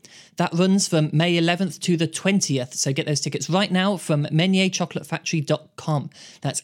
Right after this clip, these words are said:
M E N I E R chocolatefactory dot com. I know it's spelled Menier, it's pronounced Menier. I, I think, I'm not fancy enough to know how words are pronounced.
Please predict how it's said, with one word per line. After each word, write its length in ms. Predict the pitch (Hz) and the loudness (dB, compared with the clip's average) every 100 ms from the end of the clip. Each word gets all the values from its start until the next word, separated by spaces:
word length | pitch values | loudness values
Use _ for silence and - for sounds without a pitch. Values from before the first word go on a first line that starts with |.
| - | 0
M 240 | 190 196 | 2 2
E 380 | - 180 185 - - | 0 0 0 -2 -4
N 260 | 151 160 160 | 0 0 0
I 260 | 151 160 160 | -2 0 0
E 240 | 156 160 151 | 0 0 0
R 200 | 147 147 | -2 -2
chocolatefactory 720 | - 143 147 - - 139 135 | -2 -6 -6 -8 -8 -2 -2
dot 220 | 135 - | -2 -6
com. 180 | - 135 | -6 -4
I 60 | 147 | 0
know 80 | |
it's 140 | 156 - | 0 0
spelled 240 | 165 147 | -2 0
Menier, 340 | 143 139 139 135 | 2 4 4 0
it's 140 | - | -4
pronounced 340 | - 131 - | -6 -6 -4
Menier. 480 | 139 151 160 160 160 - | -2 0 2 0 0 -2
I, 140 | 151 - - | -6 -8 -12
I 80 | 135 | -10
think, 240 | - 160 | -6 -2
I'm 80 | 143 | -2
not 160 | 139 - | -2 -4
fancy 320 | 107 98 113 | -6 -6 -6
enough 160 | 120 | -8
to 80 | - | -10
know 100 | 127 | -8
how 160 | 127 123 | -8 -8
words 240 | 120 127 | -8 -8
are 60 | 135 | -8
pronounced. 400 | 131 135 143 | -6 -6 -6